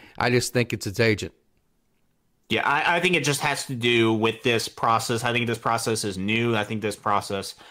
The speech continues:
Speaker 2: is going a little bit slower, or at least the lack of communication is getting out there a little bit slower to where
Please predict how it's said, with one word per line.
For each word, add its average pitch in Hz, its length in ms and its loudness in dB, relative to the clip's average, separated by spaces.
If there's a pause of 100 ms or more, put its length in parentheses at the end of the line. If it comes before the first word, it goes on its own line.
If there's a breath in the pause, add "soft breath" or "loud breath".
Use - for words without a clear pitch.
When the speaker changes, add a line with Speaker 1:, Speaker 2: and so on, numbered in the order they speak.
(200 loud breath)
Speaker 2:
is 101 480 0 (100)
going 131 380 2
a - 140 -2
little 127 360 4
bit 117 340 0
slower, 139 720 2
or 127 100 2
at 120 120 0
least 135 200 -2
the 131 100 0
lack 127 380 -2
of 120 80 -4
communication 117 1120 -2 (260 loud breath)
is 110 180 -4
getting 110 460 -2
out 110 280 -2
there 101 420 -2
a 117 40 -10
little 113 300 0
bit 101 220 -2
slower 104 500 0
to - 160 -10
where 104 360 -2